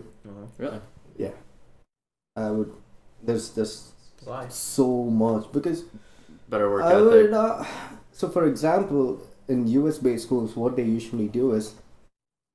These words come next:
Speaker 3: first two years you spend in a classroom, the next two years it's like you in a hospital. You're just shadowing a doctor and all this. But in, in India, on the other hand,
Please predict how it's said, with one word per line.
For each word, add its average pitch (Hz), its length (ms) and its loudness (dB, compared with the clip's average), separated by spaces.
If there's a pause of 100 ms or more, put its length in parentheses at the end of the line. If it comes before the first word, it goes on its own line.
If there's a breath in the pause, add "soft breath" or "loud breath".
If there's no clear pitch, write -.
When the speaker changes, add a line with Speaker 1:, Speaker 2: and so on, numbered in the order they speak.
Speaker 3:
first 147 220 2
two 147 140 6
years 127 260 2
you 107 60 0
spend 127 260 -2
in 107 100 -2
a - 40 -6
classroom, 113 600 -4
the 101 100 -6
next 110 300 -6
two 127 100 -2
years 113 440 0 (120)
it's - 200 -18
like 104 240 -4
you 117 200 0
in 110 100 2
a 104 60 -2
hospital. 107 600 -6 (380 soft breath)
You're 123 120 -2
just 147 200 2
shadowing 127 460 2
a 123 80 2
doctor 113 440 -2
and 107 180 -2
all 98 160 -6
this. 101 260 -10 (520 soft breath)
But 135 160 2
in, 180 200 2
in 156 400 0
India, 151 420 4
on 127 160 0
the 123 140 -2
other 120 260 -4 (220)
hand, 131 480 -2